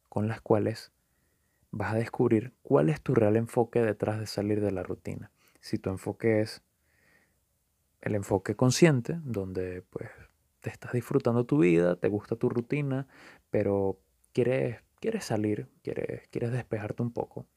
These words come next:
O si lo haces desde escapar de la realidad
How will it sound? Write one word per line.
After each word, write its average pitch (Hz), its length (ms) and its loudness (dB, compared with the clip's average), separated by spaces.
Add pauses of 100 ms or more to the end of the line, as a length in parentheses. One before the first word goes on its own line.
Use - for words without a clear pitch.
(920)
O 110 420 8
si - 200 -2
lo 143 180 6
haces - 480 -2 (140)
desde 101 480 -2
escapar 101 480 -6
de 110 80 0
la 113 100 0
realidad 104 440 -2